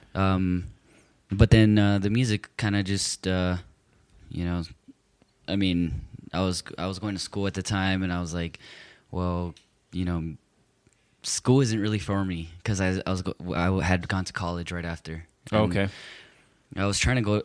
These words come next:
Speaker 1: I
Speaker 2: So you gave it a shot?
Speaker 1: Yeah, I gave school a shot, you know, like, I went to Ames for a little bit.
Speaker 2: Yeah.
Speaker 1: And I was like
Speaker 2: Community college here, if you guys aren't familiar with, with Ames.
Speaker 1: Yeah.
Speaker 2: Or Greeley,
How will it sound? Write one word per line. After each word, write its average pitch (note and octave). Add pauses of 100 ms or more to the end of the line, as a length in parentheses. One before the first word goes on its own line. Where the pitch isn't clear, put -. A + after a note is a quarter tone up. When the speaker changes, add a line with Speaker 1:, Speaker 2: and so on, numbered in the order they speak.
(120)
Speaker 1:
I G2+
Speaker 2:
So G2+
you B2+
gave B2
it A2+
a G#2
shot? F#2+
Speaker 1:
Yeah, G#2+
I G#2
gave A2
school -
a F#2+
shot, F2+
you G2
know, F#2+
like, F2 (460)
I E2+
went G2
to D#2+
Ames F2+
for G2
a G2
little G2
bit. G#2+ (140)
Speaker 2:
Yeah. G2+ (200)
Speaker 1:
And F2
I F#2+
was F2+
like E2
Speaker 2:
Community B2
college G2+
here, G2
if F#2
you G2
guys F2+
aren't F#2
familiar F#2
with, F2 (340)
with F2+
Ames. F#2+ (120)
Speaker 1:
Yeah. F2+ (140)
Speaker 2:
Or F#2+
Greeley, F#2+